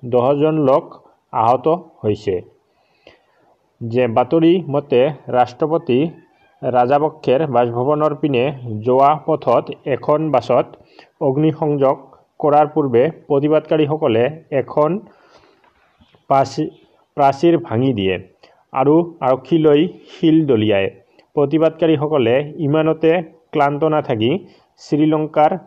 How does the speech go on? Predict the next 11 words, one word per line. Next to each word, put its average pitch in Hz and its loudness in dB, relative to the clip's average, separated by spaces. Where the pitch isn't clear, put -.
সেনাবাহিনীৰ 147 0
এখন 147 -4
বাছ 143 4
আৰু 139 0
এখন 139 -2
জীপতো 143 -2
অগ্নিসংযোগ 135 -2
কৰে। 95 -2
যে 127 0
শ্ৰীলংকাত 170 0
বৈদেশিক 156 0